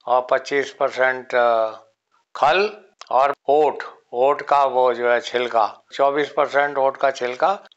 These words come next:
और चौबीस परसेंट नहीं, आप, मतलब, तेईस परसेंट ले लिए, दो परसेंट जो है, मिनरल मिक्सचर डाल दीजिए।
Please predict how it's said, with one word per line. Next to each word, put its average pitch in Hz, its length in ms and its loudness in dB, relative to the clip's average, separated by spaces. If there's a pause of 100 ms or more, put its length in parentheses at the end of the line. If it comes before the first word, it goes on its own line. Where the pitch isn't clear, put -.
और 131 580 2 (520)
चौबीस 160 440 2
परसेंट 175 520 0
नहीं, 175 220 -2
आप, 170 240 2 (360)
मतलब, 143 260 -2
तेईस 147 380 0
परसेंट 139 400 -2
ले 123 120 -2
लिए, 143 260 -4
दो 147 200 -2
परसेंट 135 500 -4
जो 123 140 -4
है, 185 180 -4 (300)
मिनरल 123 300 0
मिक्सचर 110 380 -8
डाल 101 200 -10
दीजिए। 95 360 -20